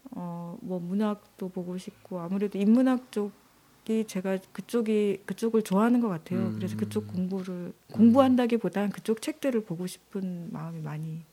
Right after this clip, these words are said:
Speaker 1: 들어요.
Speaker 2: 음.
Speaker 1: 예.
Speaker 2: 제주에서 뭐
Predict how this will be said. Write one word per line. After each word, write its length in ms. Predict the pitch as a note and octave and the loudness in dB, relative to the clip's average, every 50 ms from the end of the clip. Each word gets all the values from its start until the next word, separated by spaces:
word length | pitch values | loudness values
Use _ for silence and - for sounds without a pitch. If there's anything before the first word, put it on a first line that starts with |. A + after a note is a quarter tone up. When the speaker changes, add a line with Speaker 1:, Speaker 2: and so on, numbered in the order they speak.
| - | -10
Speaker 1:
들어요. 160 | D#3+ B2 A2+ | -6 -4 -4
Speaker 2:
음. 320 | G#2+ G#2+ A2 G#2+ G#2 G#2 G#2+ | -4 -4 -4 -6 -6 -6 -8
Speaker 1:
예. 120 | G#2 G#2 G#2 G2+ G2+ G2+ G2+ G2+ G2+ G2 F#2+ F#2+ F#2+ F#2 - - _ _ _ _ _ _ _ _ _ _ _ _ _ _ _ | -8 -8 -8 -10 -12 -14 -14 -14 -14 -16 -16 -18 -20 -20 -20 -20 _ _ _ _ _ _ _ _ _ _ _ _ _ _ _
Speaker 2:
제주에서 580 | - - C3+ C#3 D#3+ E3 D#3+ D#3+ E3 D3+ D3+ - - - - _ _ _ - - - _ _ - | 0 0 2 4 6 4 6 6 4 4 4 2 -4 -20 -20 _ _ _ -20 -20 -20 _ _ -10
뭐 400 | D3 C3 B2 A#2+ A#2 A2+ A#2 A#2+ | -6 -2 0 0 0 0 -2 -4